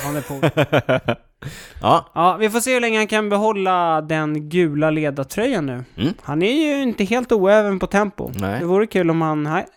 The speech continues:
Speaker 1: Det var några år sedan, kan du ihåg när, eh, Greg van Avermaet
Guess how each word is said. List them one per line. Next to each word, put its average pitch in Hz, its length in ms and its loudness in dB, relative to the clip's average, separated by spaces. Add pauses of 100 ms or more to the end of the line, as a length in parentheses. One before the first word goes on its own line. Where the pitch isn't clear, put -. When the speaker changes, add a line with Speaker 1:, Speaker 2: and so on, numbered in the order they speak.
(280)
Speaker 1:
Det 185 80 -6
var 247 140 0
några 302 160 2
år 294 60 4
sedan, 220 280 -2
kan 233 120 0
du 247 60 0
ihåg 240 120 0
när, 220 200 2 (680)
eh, 165 60 0 (420)
Greg 220 360 2
van 247 120 4
Avermaet 202 640 2